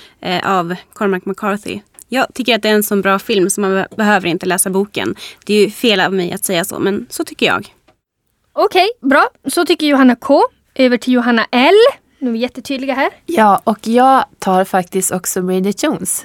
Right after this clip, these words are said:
Speaker 3: För att det är en dålig bok, men den filmen är jättebra. Och sen så är det så bra för att, eh, Colin Firth är med i den. Och det anspelar på allt det här med Pride and Prejudice. Så jag säger Bridget Jones.
Speaker 2: Ah, två Bridget.
Speaker 3: Ja.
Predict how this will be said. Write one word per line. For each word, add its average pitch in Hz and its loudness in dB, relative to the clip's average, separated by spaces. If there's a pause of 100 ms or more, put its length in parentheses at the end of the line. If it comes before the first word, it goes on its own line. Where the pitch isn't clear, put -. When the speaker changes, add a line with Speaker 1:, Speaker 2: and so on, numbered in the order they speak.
(160)
Speaker 3:
För - -2
att 202 -2
det 180 -2
är 196 2
en 190 0
dålig 185 0
bok, 240 -2 (180)
men 190 0
den 170 0
filmen 170 -2
är 160 -6
jättebra. 170 -2
Och 185 -8
sen 180 -2
så 175 -4
är 175 -2
det 170 -2
så 170 -6
bra 165 -2
för 170 -8
att, 160 -8
eh, 143 -8
Colin 190 -2
Firth 269 0
är 160 -4
med 156 -4
i 165 -6
den. 180 -4 (300)
Och - -2
det 196 4
anspelar 175 0
på 160 -4
allt 156 -4
det 170 -8
här 160 -6
med 160 -4
Pride 170 -4
and 170 -4
Prejudice. - -4
Så - -4
jag 185 0
säger 160 -6
Bridget 170 -10
Jones. 196 -14 (140)
Speaker 2:
Ah, 262 -6 (200)
två 311 -4
Bridget. 226 -4
Speaker 3:
Ja. 311 -4